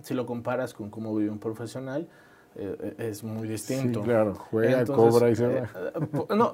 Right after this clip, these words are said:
Speaker 1: pero no se va, es toda
Speaker 2: Ah,
Speaker 1: una
Speaker 2: ah,
Speaker 1: vida,
Speaker 2: bueno, ah, claro,
Speaker 1: o sea,
Speaker 2: claro, claro, tienes
Speaker 1: de
Speaker 2: razón.
Speaker 1: patrocinios, de experiencia,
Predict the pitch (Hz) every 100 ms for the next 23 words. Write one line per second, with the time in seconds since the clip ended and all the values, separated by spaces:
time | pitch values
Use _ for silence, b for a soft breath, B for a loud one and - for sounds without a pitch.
0 | 139 123 123 156 156 147 190 110 117 123
1 | 156 139 147 131 139 113 120 113 151 151
2 | 104 127 120 110 107 107 120 139 127 104
3 | 113 120 113 104 127 139 113 107 113 110
4 | 117 120